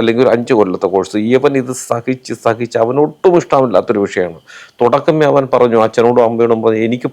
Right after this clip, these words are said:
പറ്റില്ല, ഇത് എന്നെ കൊണ്ട് പറ്റുന്നതല്ല, എനിക്ക് വേറൊരു, അവന് മറ്റൊരു കോഴ്സാണ് പഠിക്കേണ്ടതെന്ന്" പറഞ്ഞിട്ട് പോലും പ-, അച്ഛൻ പറയുന്നത്, "എൻ്റെ ആഗ്രഹമാണ് നീ അങ്ങനെ ആയിത്തീരണം, അത് പഠിച്ച് നീ ആ അതിലൊരു വിദഗ്ധനായി തീരണം എന്നുള്ള എൻ്റെ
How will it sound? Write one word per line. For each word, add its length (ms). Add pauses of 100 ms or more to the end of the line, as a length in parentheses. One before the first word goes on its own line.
പറ്റില്ല, 380
ഇത് 100
എന്നെ 160
കൊണ്ട് 240
പറ്റുന്നതല്ല, 540
എനിക്ക് 260
വേറൊരു, 340 (440)
അവന് 220
മറ്റൊരു 320
കോഴ്സാണ് 440
പഠിക്കേണ്ടതെന്ന്" 520
പറഞ്ഞിട്ട് 380
പോലും 240
പ-, 180 (760)
അച്ഛൻ 280
പറയുന്നത്, 360
"എൻ്റെ 260 (120)
ആഗ്രഹമാണ് 640 (580)
നീ 60 (120)
അങ്ങനെ 280
ആയിത്തീരണം, 520 (100)
അത് 100 (180)
പഠിച്ച് 380 (480)
നീ 80 (220)
ആ 40 (100)
അതിലൊരു 440
വിദഗ്ധനായി 640
തീരണം 260
എന്നുള്ള 220
എൻ്റെ 180